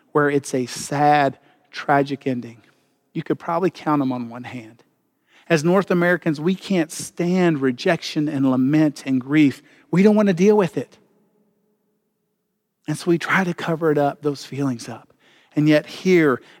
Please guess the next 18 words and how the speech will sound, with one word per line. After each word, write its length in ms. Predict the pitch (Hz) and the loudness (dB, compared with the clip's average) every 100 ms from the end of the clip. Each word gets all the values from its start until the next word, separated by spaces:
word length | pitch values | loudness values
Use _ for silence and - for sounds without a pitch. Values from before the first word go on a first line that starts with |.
| 170 | 0
Nehemiah, 500 | 175 170 170 165 151 | 2 4 4 4 2
he 200 | 156 156 | 0 -4
sat 460 | - - 175 180 | -4 -2 -2 0
down 340 | 156 151 151 139 | 0 2 2 0
and 140 | 131 | -2
he 240 | - 151 | -2 -2
wept 720 | 139 127 123 147 170 - - - _ _ | -2 -4 -8 -6 -6 -8 -20 -20 _ _
and 140 | 160 139 | -6 -4
he 220 | - 160 | -2 -2
mourned 560 | 151 156 170 190 175 | -2 -4 -6 -6 -6
for 160 | - 151 | -6 -4
many 260 | 143 131 127 | -2 -2 -6
days. 520 | - 107 - - - _ _ _ _ - | -8 -14 -18 -20 -20 _ _ _ _ 0
Now, 80 | 185 | 2
Nehemiah 500 | 220 226 208 220 190 | 4 4 2 2 0
has 160 | 190 | 0
never 220 | 202 202 | 0 0
been 200 | 180 196 | 0 0